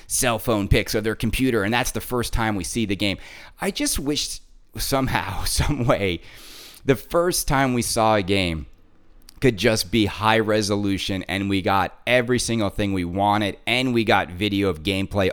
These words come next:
all at once. I know that's wishful thinking. We probably will never get that. Now,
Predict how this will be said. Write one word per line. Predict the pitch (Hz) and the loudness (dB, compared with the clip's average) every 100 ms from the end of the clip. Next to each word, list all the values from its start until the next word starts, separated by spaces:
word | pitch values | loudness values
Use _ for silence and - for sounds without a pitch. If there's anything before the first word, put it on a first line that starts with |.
| - | 2
all | 98 95 | 2 2
at | 85 - | 0 -2
once. | 113 131 123 - | 2 2 2 -4
I | 92 | -4
know | 92 95 | -2 -2
that's | 87 - | -4 -4
wishful | 92 85 87 78 - | -6 -4 -6 -8 -4
thinking. | 104 101 107 98 - - - | -2 0 0 -2 -8 -20 -4
We | 98 | -4
probably | - 127 110 113 104 104 | 0 2 4 2 2 2
will | 98 95 | 2 0
never | 95 104 98 90 | 0 0 0 -2
get | 82 76 | -4 -4
that. | - 67 - - - - - | -2 -4 -4 -18 -20 -12 2
Now, | 127 76 | 2 2